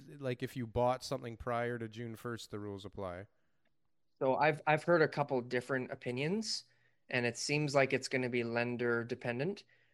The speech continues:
Speaker 2: So what the,
Speaker 1: <laughs>
Speaker 2: like, osfi announced, what, what the government announced was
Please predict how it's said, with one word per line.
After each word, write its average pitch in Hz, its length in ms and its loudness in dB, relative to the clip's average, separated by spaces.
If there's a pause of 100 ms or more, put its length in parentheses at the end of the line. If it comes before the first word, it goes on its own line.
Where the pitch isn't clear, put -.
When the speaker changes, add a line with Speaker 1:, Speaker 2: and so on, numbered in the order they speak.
(140)
Speaker 2:
So 123 240 2
what 131 360 4
the, 127 500 -2 (320)
Speaker 1:
<laughs> 131 320 -8
Speaker 2:
like, 123 240 -4 (340)
osfi 156 480 6
announced, 127 560 0
what, 135 220 2
what 135 140 2
the 127 80 -4
government 143 380 6
announced 117 380 -2
was 120 280 -2